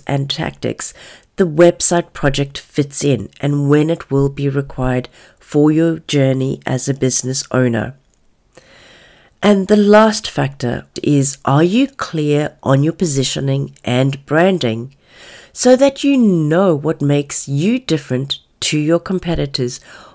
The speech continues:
why a customer or client should choose you over somebody else, and what is it that you bring to the table that's unique? Remember,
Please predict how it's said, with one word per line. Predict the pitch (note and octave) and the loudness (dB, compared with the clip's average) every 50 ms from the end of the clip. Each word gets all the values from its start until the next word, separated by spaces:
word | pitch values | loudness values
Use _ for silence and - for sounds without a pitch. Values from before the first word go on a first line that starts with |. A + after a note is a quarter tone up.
| _ - | _ -4
why | G3 G#3 A#3 B3 B3+ C4 C4+ C4 - - _ _ _ _ _ _ _ - | -2 0 0 2 2 2 0 0 -2 -6 _ _ _ _ _ _ _ 0
a | - A3+ G#3+ G#3+ | 2 2 2 2
customer | - - A#3 A#3 A3+ - - C4 A#3+ A3 A3 | -2 -2 -2 -2 -2 -2 -4 -4 -2 -2 -2
or | A3+ A3+ | -2 -4
client | A3 - - G#3 G#3 G#3+ G3+ E3 D3+ | -4 -6 -6 -2 -2 0 0 0 -2
should | - - F3 D#3+ - | -4 -6 -8 -6 -6
choose | - - - G3+ G3+ G3 F#3+ F3 F3 E3+ | -4 -2 0 0 0 0 0 -2 -4 -4
you | F#3 A3 A3+ G3 D3 C3 C#3 - - - - - - _ _ - | -2 0 2 2 2 0 -2 -8 -18 -20 -20 -20 -20 _ _ 2
over | - G3+ G#3 G3+ G#3+ G#3+ | 4 4 4 6 4 2
somebody | G#3+ - G3 F3+ F3+ F3 E3 E3+ E3 E3 | 2 2 2 2 2 2 0 0 0 0
else, | D#3+ C#3+ B2 A#2+ - - - - _ _ - - - _ _ - | 0 -2 -2 -4 -6 -10 -12 -14 _ _ -20 -20 -20 _ _ -2
and | - G3 G3 F#3+ E3+ | 0 2 2 2 0
what | - - D#3+ D#3+ D#3 F3 G#3 A#3+ - - - | -4 -6 -6 -2 2 4 4 4 4 2 2
is | - G#3 F#3+ D#3+ D#3+ | 2 2 2 2 0
it | D3+ C#3 C#3+ | -4 -4 -2
that | - D#3+ D3 | -4 -4 -2
you | D3 D3+ F3 F#3+ | -2 -2 -2 -2
bring | F3+ - F#3 F#3 F#3 F3 | -2 0 0 0 0 -2
to | - - | -4 -4
the | F#3 F#3 | -4 -4
table | - - F3 E3 D#3+ D#3 C#3 C3 A#2+ B2 B2+ C3 - - - - - - - _ _ - | -4 -2 -2 0 0 0 -2 -2 -4 -4 -4 -6 -10 -16 -20 -20 -20 -20 -20 _ _ 0
that's | - A3+ A3 G#3+ - E3+ | 0 0 0 0 -2 0
unique? | F3 F#3+ F3+ F3 E3+ D3 C3 A#2 - - - - _ _ _ _ _ _ _ _ _ _ _ _ _ _ _ _ _ _ _ _ _ _ - - _ _ _ _ _ _ | 2 4 4 4 4 2 0 0 -4 -8 -18 -20 _ _ _ _ _ _ _ _ _ _ _ _ _ _ _ _ _ _ _ _ _ _ -20 -20 _ _ _ _ _ _
Remember, | - G#3 G#3+ G#3+ A3 A3 G#3+ G3 D#3+ D3+ C3 - - | 0 2 4 6 6 6 6 4 4 2 2 0 -2